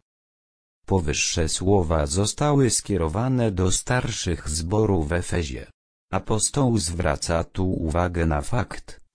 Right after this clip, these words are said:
że wyznaczenie ich na stanowisko sług prawdy w Kościele nie było jedynie ich decyzją, ani też decyzją i uznaniem przez zbór,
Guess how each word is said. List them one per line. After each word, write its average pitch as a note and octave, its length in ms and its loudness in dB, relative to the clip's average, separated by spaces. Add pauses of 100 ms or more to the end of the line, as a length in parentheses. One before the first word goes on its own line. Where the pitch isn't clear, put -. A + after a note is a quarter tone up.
że E2+ 260 2
wyznaczenie F2+ 840 2
ich - 340 -4
na D#2 240 2
stanowisko D#2+ 880 -2
sług - 440 0
prawdy A2+ 540 0
w - 80 -10
Kościele F2+ 680 -2
nie D2+ 180 0
było G#2 360 4
jedynie D#2 580 0
ich D2+ 380 -4
decyzją, D2 920 -4 (200)
ani C#3+ 320 2
też - 400 -2
decyzją A2 720 2
i F#2+ 220 -2
uznaniem F2 760 2
przez - 380 -2
zbór, C#2+ 540 0